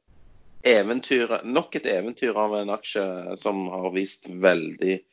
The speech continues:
bra suksess og, og fytti. Eh, masse emisjoner, og Pareto har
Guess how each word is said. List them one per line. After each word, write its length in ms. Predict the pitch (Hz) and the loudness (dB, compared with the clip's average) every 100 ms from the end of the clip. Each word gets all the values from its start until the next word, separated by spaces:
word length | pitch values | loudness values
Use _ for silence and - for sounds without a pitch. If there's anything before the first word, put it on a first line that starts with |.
| - - - - - - _ _ | -20 -20 -20 -20 -20 -20 _ _
bra 300 | - 85 87 | 2 4 4
suksess 720 | 92 - 98 - 92 85 85 64 | -4 -6 -6 -2 -2 0 0 2
og, 380 | 64 50 - - | 0 -2 -6 -4
og 80 | - | -4
fytti. 380 | - - - - | -4 -12 -8 -10
Eh, 520 | - - 104 113 82 64 | -8 2 4 6 4 -2
masse 380 | 123 147 131 151 | 2 2 4 2
emisjoner, 560 | 151 143 147 139 120 | 2 2 2 2 2
og 140 | 123 120 | -2 -2
Pareto 480 | 123 110 117 131 113 | -4 -4 -4 -6 -4
har 140 | 110 | -4